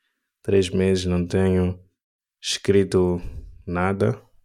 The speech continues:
no New Alpha, so I'm not building any new features.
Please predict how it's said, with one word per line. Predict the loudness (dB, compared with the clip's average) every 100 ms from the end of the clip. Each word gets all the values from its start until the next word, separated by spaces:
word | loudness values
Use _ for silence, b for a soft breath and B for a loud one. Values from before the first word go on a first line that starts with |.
| -6
no | -2
New | 2 2
Alpha, | 0 -2
so | -6 -6
I'm | -2
not | -2 2
building | 2 2 0 -2 -8 _ _ _ -2
any | 2
new | 4 4
features. | 2 0 0 2 2 2 -8